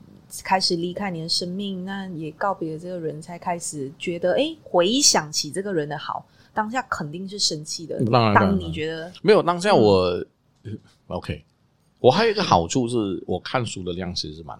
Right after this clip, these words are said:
Speaker 2: 多的。
Speaker 1: 嗯。
Speaker 2: 有些道理我很早就看，
Speaker 1: 嗯。
Speaker 2: 很多人写，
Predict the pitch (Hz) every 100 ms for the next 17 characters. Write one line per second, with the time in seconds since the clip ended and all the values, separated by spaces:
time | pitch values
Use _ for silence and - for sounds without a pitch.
0 | - - 67 170 170 160 143 156 _ -
1 | 117 180 180 143 92 78 90 107 69 85
2 | - 95 78 _ _ _ - _ _ -
3 | 98 123 113 110 - -